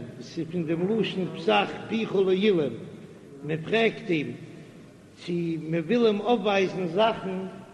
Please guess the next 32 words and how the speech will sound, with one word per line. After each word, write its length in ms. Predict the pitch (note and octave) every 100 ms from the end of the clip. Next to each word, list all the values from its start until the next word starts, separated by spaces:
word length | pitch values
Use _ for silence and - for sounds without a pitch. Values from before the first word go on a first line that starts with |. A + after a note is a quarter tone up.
| - - - - - - -
צי, 320 | - G#3+ F#3+
וועגן 280 | F3 F3 F3
דער 260 | G3 A3 G3
זאך 260 | G#3+ G3+ D#3+
וואלט 260 | F#3 F3 F#3
ער 60 |
נישט 240 | F3+ G3 E3+
געמאכט, 340 | F#3+ G3+ - - D#3+
דעם 160 | F3+ G3+
נדר, 300 | G#3+ D#3 E3
דאס 300 | E3+ - G3
הייסט, 260 | A3+ -
זאל 160 | F#3 F3+
הייסן, 280 | G3+ G#3 G3 F3+
חרטה 460 | F#3 G#3+ G#3+ F3+
פון 160 | D#3+ F3+
דעם 240 | F3 F3+
נדר. 300 | F#3 C#3 A#2+ G#2+ - - - - - - -
ויאמרו 520 | D3+ F3+ A#3 G#3+ G3+ G3
לו, 200 | A3 G3+
מען 80 | F#3
זאגט 220 | G3 -
צו 140 | - F#3
אים, 260 | E3 B2 A2 - - - - - -
אילו 280 | B3 A#3+ G#3+
ידע 420 | F#3 B3 - G#3+
ידע, 520 | F#3+ E3+ F#3 C#3+ A#2 A#2
ווען 160 | C#3 E3
דו 180 | B3 A#3+
זאלסט 300 | A3 G3 -
געווען 320 | G3+ F#3+ F#3+
וויסן, 400 | E3+ F#3+ - B2